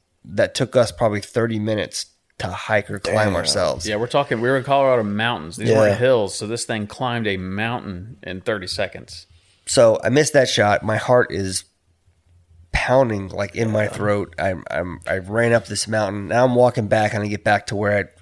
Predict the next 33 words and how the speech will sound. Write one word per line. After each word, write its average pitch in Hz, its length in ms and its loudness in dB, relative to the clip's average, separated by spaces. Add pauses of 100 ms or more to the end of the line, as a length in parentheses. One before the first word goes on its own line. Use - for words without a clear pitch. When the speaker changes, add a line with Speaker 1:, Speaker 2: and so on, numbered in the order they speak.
Speaker 1:
I, 90 60 0
I 95 60 4
had 90 100 -4
started, 110 500 2 (680)
and 113 120 2
I'm, 120 140 4
like, 110 180 4 (140)
leaned 123 380 4
over 110 380 2 (560)
trying 123 180 4
to 107 40 -2
catch 110 220 0
my 104 100 0
breath, 104 300 -2
and 98 80 -8
he 131 100 0
comes 120 240 0
over 110 180 2
the, 98 360 -4
over 101 180 -4
the 95 80 -2
hill, 98 300 -2
kind 98 200 -6
of - 120 -10
irritated, 117 480 0
and 98 120 -4
I'm 160 140 4
thinking 131 360 0
he's 110 200 -4
irritated 120 500 2
with 98 180 -8
me 107 540 2 (560)
Speaker 2:
Yeah. - 260 -4